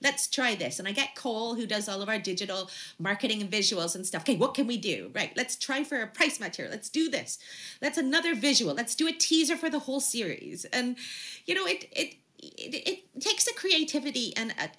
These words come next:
and a, a, a dedication that I think the big publishers are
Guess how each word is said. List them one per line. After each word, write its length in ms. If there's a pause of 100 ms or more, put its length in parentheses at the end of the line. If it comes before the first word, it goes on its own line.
and 160
a, 180 (840)
a, 100 (160)
a 60
dedication 1080
that 140
I 80
think 300
the 80
big 200
publishers 520
are 100